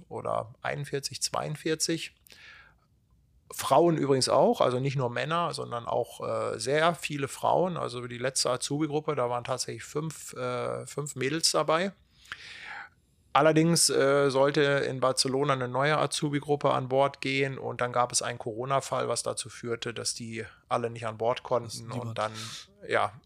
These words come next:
Speaker 1: äh, und deshalb sind wir nur mit einundzwanzig Mann über den Atlantik gesegelt. Ne? Aber das ist so die Kernmannschaft, einundzwanzig.
Speaker 2: Wie lange hat's gedauert? Über den Atlantik gesegelt, sagst du?
Speaker 1: Ähm, zehn Tage ungefähr.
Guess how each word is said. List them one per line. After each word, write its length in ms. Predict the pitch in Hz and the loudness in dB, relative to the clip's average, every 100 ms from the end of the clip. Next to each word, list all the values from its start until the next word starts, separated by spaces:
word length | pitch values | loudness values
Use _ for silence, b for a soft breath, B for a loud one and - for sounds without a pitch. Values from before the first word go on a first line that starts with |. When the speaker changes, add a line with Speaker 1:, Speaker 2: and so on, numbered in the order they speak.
| - | -4
Speaker 1:
äh, 220 | 123 117 | 0 0
und 180 | 113 120 | 0 0
deshalb 240 | 123 120 | 0 0
sind 120 | 123 | 0
wir 100 | 123 | -2
nur 100 | 117 | -4
mit 180 | 113 110 | -4 -4
einundzwanzig 540 | 113 113 113 107 107 110 | -4 -4 -6 -6 -8 -6
Mann 180 | 107 | -8
über 160 | 107 104 | -6 -6
den 60 | 98 | -4
Atlantik 580 | 98 - 95 - - - B B B | -6 -6 -6 -10 -18 -20 B B B
gesegelt. 540 | 104 107 73 - - | -4 -4 -4 -10 -4
Ne? 80 | 139 | 2
Aber 160 | 156 | 4
das 160 | 151 170 | 6 6
ist 100 | 175 | 6
so 100 | 170 | 6
die 120 | 151 | 6
Kernmannschaft, 680 | 147 117 104 104 - 107 - | 4 0 -2 -4 -6 -8 -8
einundzwanzig. 800 | - 113 107 - 90 - - - _ _ _ _ _ _ | -8 -6 -4 -4 -2 -4 -6 -16 _ _ _ _ _ _
Speaker 2:
Wie 60 | 135 | 0
lange 180 | 139 | 2
hat's 160 | 143 - | 2 -2
gedauert? 480 | 135 127 175 226 - _ _ - | -2 2 2 2 -6 _ _ -6
Über 120 | 135 | -2
den 80 | 139 | 0
Atlantik 360 | 131 139 147 143 | 0 -4 -6 -14
gesegelt, 380 | 147 151 160 | -10 -8 -8
sagst 280 | - 160 - | -12 -12 0
du? 40 | 156 | 2
Speaker 1:
Ähm, 240 | 156 147 | 2 2
zehn 260 | - 165 151 | 4 6 6
Tage 240 | 131 107 | 6 4
ungefähr. 460 | 110 107 110 104 101 | 4 -4 -4 -4 -4